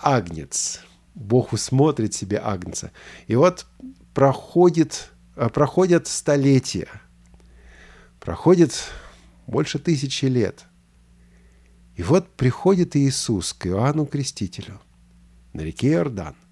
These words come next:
Когда-то спрашивал Исаак: «Где агнец?» И Иоанн Креститель видит Иисуса Христа и говорит:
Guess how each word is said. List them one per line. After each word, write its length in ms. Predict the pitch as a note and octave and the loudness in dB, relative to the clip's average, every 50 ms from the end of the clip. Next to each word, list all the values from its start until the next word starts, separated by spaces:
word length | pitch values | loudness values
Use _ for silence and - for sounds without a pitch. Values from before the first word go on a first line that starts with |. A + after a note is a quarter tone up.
| _ _ _ _ _ _ _ _ _ _ - - _ _ - _ - - - _ _ _ - - - - _ _ - | _ _ _ _ _ _ _ _ _ _ -20 -20 _ _ -20 _ -20 -20 -20 _ _ _ -20 -20 -20 -20 _ _ -14
Когда-то 640 | - - E2 E2 - D3+ D#3 - - G#3+ G#3+ F#3 - - - - _ _ _ _ _ - | -12 -12 -4 0 0 2 2 2 2 0 0 0 -2 -8 -18 -20 _ _ _ _ _ -14
спрашивал 800 | - - - - A#2 A#2 A2+ - - - F#2 F#2 F#2 F#2 G2+ - _ _ | -14 -14 -6 -2 -2 -2 0 -2 -4 -6 -6 -6 -6 -6 -8 -12 _ _
Исаак: 360 | - F#2+ - - - D2 - - | -10 -8 -6 -6 -8 -10 -8 -6
«Где 320 | A#2 A2+ G2+ A#2 D3+ D3+ | -6 -4 0 2 2 2
агнец?» 680 | - - B2 A#2+ G2 F#2+ - - - - - - - - _ _ _ _ _ _ _ _ - _ _ _ _ _ _ _ _ - _ _ - _ _ _ _ _ _ _ _ - - - - - _ _ - | 2 0 -2 -4 -4 -6 -12 -16 -12 -10 -10 -10 -10 -12 _ _ _ _ _ _ _ _ -20 _ _ _ _ _ _ _ _ -20 _ _ -20 _ _ _ _ _ _ _ _ -20 -20 -20 -20 -20 _ _ -12
И 320 | - F#2+ F#2 G2 - G#2+ | -8 -6 -6 -4 -2 0
Иоанн 240 | F#2+ G2 G#2+ A2+ A#2+ | 2 2 2 2 0
Креститель 520 | - A#2 G#2+ - - - F2 - - D2+ | -2 -2 -2 -4 -4 -8 -12 -12 -10 -8
видит 300 | E2 G2 G#2+ A2+ - - | -8 -4 -4 -4 -4 -2
Иисуса 340 | G2 E2+ - - F#2 - - | -4 -4 -6 -8 -10 -10 -12
Христа 380 | - - E2+ E2 - - D#2+ - - | -12 -12 -12 -12 -12 -12 -14 -18 -18
и 40 | - | -18
говорит: 300 | - - - F2+ F2+ | -20 -18 -18 -18 -20